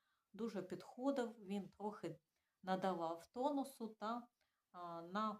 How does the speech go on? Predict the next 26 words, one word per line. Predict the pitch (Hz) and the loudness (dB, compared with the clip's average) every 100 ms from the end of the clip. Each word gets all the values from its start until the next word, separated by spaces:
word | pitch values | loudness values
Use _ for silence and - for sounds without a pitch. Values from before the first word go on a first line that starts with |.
| - | 0
пару | 196 185 | 2 2
годин | 156 170 160 214 214 | -2 -4 0 2 2
якесь | 165 - 175 | 0 -4 -6
зволоження, | 160 160 170 180 247 254 233 214 | -4 -2 0 2 0 0 0 0
яке | 180 175 - 214 | -2 -6 -6 -4
мене | 196 196 208 | -2 -2 -4
цілком | - 165 185 202 | -4 -4 -2 -2
влаштовувало | 185 160 156 - 202 196 180 170 165 160 | 0 -4 -6 -2 2 2 2 0 0 0
вранці | 160 170 214 220 - | 0 0 0 -2 -6
та | 175 311 | -6 -2
й | 269 | -2
ввечері. | 151 151 151 - 156 | 0 -2 -2 -8 -8
Іноді | 160 185 170 156 | -8 -8 -8 -8
після | 160 170 - 160 | -8 -10 -16 -10
вмивання | 156 160 165 202 190 | -6 -6 -2 -2 -2
я | 160 156 | -4 -6
теж | 226 - - _ _ _ _ | -8 -14 -16 _ _ _ _
ним | 175 180 - | -10 -10 -6
користувалася. | 180 180 175 190 165 156 151 156 - 165 - _ _ _ | -4 -4 -4 -8 -2 0 0 -4 -8 -12 -14 _ _ _
Але, | - 170 202 214 - 170 | -2 2 4 4 2 2
е, | 175 175 | 0 -2
щоранку | - 185 190 220 220 - 196 190 _ _ _ _ _ | -4 0 4 4 2 0 -2 -2 _ _ _ _ _
це | 185 | -6
була | 180 170 180 | 0 2 2
моя | 175 170 170 170 | 0 -2 0 0
улюблена | 160 160 160 165 156 156 | 0 -2 -2 -2 -4 -6